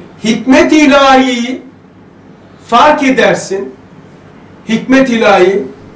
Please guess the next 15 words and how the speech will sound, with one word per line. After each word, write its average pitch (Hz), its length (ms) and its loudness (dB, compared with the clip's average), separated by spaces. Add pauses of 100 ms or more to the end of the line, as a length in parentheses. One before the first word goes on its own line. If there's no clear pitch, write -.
(220)
Allah'ın 226 420 2
kainattaki 220 680 -2
tasarrufatını, 208 800 -2 (480)
senin 233 380 0
başına 226 360 -2
gelen 220 360 0
hadiselerin 214 840 0 (260)
arkasındaki 220 840 -2
hikmetleri, 220 840 -2 (580)
e, 180 380 0 (320)
anlarsın. 269 680 0 (160)
Hikmet 254 400 -4
ilahiye 233 380 2
mazhar 214 340 2
olacaklarını. 269 840 -2